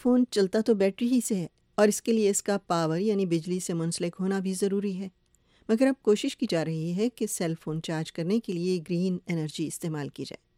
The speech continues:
ہوا یہ کہ چلی کی تین طالبات نے اسکول کے گراؤنڈ میں بیٹھے بیٹھے پودوں سے توانائی حاصل کرنے کا تجربہ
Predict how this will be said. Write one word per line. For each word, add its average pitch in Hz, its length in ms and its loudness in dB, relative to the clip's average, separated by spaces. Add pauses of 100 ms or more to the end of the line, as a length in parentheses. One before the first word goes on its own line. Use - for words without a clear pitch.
(440)
ہوا 247 160 6
یہ 226 180 -2 (540)
کہ 254 60 2
چلی 247 300 2
کی 254 140 -2
تین 226 300 2
طالبات 185 540 0
نے 190 80 2
اسکول 220 360 -2
کے 208 220 -2
گراؤنڈ 175 280 0
میں 180 80 0
بیٹھے 160 320 0
بیٹھے 180 300 -4 (480)
پودوں 196 320 4
سے 277 140 -6
توانائی 175 440 0
حاصل 175 260 -6
کرنے 160 260 -4
کا 208 180 -6
تجربہ 147 380 -2